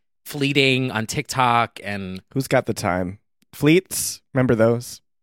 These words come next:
Speaker 1: Oh, the fleeting
Speaker 2: The
Speaker 1: tweets.
Speaker 2: Twitter,
Speaker 1: Tweeter
Speaker 2: Twitter
Speaker 1: sor-
Speaker 2: nudes. Yeah.
Speaker 1: Yeah.
Speaker 2: Well, you could use it for normal things, but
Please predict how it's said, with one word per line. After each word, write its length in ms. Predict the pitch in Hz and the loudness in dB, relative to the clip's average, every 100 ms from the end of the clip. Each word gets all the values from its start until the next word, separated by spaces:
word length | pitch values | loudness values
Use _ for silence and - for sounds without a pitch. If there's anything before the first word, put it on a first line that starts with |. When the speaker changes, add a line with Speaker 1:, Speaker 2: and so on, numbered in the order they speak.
| _ | _
Speaker 1:
Oh, 420 | - 131 143 135 117 | 0 2 4 2 2
the 200 | 113 107 | -2 -4
fleeting 360 | - 123 110 | -4 -4 0
Speaker 2:
The 80 | 110 | 2
Speaker 1:
tweets. 220 | 113 123 | 2 2
Speaker 2:
Twitter, 400 | 98 127 117 117 | 2 4 6 4
Speaker 1:
Tweeter 500 | 107 131 131 113 101 104 | 2 0 -4 -4 -6 -6
Speaker 2:
Twitter 240 | - 127 117 | 0 2 4
Speaker 1:
sor- 40 | |
Speaker 2:
nudes. 580 | 113 110 107 107 - - _ | 4 2 0 -4 -10 -12 _
Yeah. 260 | - 107 95 | 0 2 2
Speaker 1:
Yeah. 380 | 107 92 92 - | 2 0 -2 2
Speaker 2:
Well, 260 | 131 123 107 | 4 6 4
you 120 | 131 | -2
could 120 | 127 120 | -2 0
use 160 | 107 | -2
it 60 | 98 | -2
for 100 | - | -6
normal 260 | 90 82 | -6 -6
things, 280 | 85 92 - | -6 -8 -8
but 200 | - 95 | -10 -12